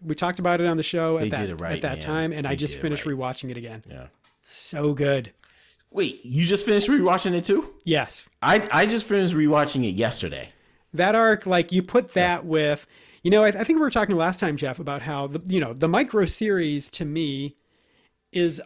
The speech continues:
Speaker 1: up there with any of the films.
Speaker 2: Mm-hmm.
Speaker 1: Like, in its entirety, you know, it's a two-hour thing
Speaker 2: Together,
Speaker 1: in total.
Speaker 2: yeah, yeah.
Speaker 1: If you put it all together, to me, that's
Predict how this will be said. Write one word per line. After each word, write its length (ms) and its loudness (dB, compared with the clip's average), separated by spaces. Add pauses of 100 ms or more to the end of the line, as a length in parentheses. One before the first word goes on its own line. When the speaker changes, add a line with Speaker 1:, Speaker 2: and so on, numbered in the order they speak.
Speaker 1:
up 160 -4
there 240 -2
with 220 -2
any 240 0
of 100 -4
the 80 -6
films. 560 -14 (240)
Speaker 2:
Mm-hmm. 280 -12
Speaker 1:
Like, 140 -12
in 140 -2
its 140 -2
entirety, 500 2
you 220 0
know, 60 2
it's 120 -2
a 40 -4
two-hour 520 -2
thing 260 -6
Speaker 2:
Together, 280 -2
Speaker 1:
in 60 -4
total. 300 -4
Speaker 2:
yeah, 60 -6 (200)
yeah. 120 -14
Speaker 1:
If 100 -16
you 40 -20
put 140 0
it 60 2
all 100 2
together, 420 0
to 160 -6
me, 160 -2
that's 240 -2